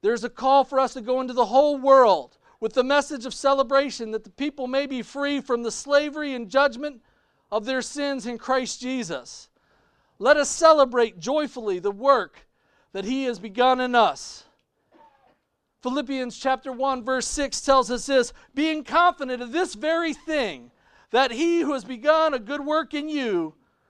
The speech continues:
will complete it until the day of Jesus Christ." Let us pray. O Lord our God, how great and marvelous you are, how gracious and merciful in all your ways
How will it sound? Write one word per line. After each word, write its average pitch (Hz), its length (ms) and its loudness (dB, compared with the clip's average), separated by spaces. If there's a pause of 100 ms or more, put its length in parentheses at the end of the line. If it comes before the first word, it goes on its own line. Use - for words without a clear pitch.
(200)
will 302 340 0
complete 277 600 -2
it 156 280 -6 (760)
until 196 360 -2
the 214 100 -2
day 170 580 -2 (220)
of 147 160 -12
Jesus 175 400 -10
Christ." - 720 -4 (840)
Let 160 140 -6
us - 140 -12
pray. 139 460 -6 (1900)
O 190 120 -2
Lord 226 320 2
our 226 100 2
God, 214 460 4
how 202 180 0
great 202 560 0
and 202 100 -4
marvelous 202 600 0
you 180 180 -6
are, 170 300 0
how 220 160 0
gracious 208 640 -4
and 202 160 -8
merciful 226 560 -6
in 208 100 -8
all 220 300 2
your 226 180 -8
ways 220 480 -2